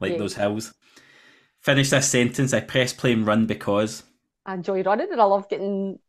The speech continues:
Speaker 2: faster and achieving things and making amazing friends through it.
Speaker 1: Good enough reasons.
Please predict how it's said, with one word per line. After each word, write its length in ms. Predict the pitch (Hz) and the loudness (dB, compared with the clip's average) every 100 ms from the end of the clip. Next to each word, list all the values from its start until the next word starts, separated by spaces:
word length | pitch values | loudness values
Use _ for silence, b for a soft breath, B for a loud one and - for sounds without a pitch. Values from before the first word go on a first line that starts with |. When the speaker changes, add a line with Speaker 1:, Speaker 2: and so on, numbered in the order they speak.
| - | 4
Speaker 2:
faster 460 | 220 233 - 262 | 4 4 0 0
and 540 | 240 226 202 196 190 175 | 4 2 2 -4 -6 -8
achieving 460 | 190 - 262 240 254 | -10 -6 -4 -2 -2
things 440 | 262 247 254 254 | 4 4 2 -4
and 320 | 220 202 196 185 _ _ _ _ _ _ | -2 -2 -4 -8 _ _ _ _ _ _
making 680 | 185 214 202 202 208 202 196 _ _ _ _ _ - | -4 0 0 0 -4 -6 -10 _ _ _ _ _ -10
amazing 360 | 208 202 208 202 | -4 -4 -4 -6
friends 460 | 226 233 302 311 _ | -4 -4 -6 -12 _
through 200 | 262 294 381 | -6 -4 -6
it. 40 | - _ _ _ _ _ _ _ _ _ _ | -10 _ _ _ _ _ _ _ _ _ _
Speaker 1:
Good 140 | - 101 | -12 -8
enough 260 | 98 90 | -8 -8
reasons. 460 | 104 98 110 110 - | -6 -4 -4 -6 -10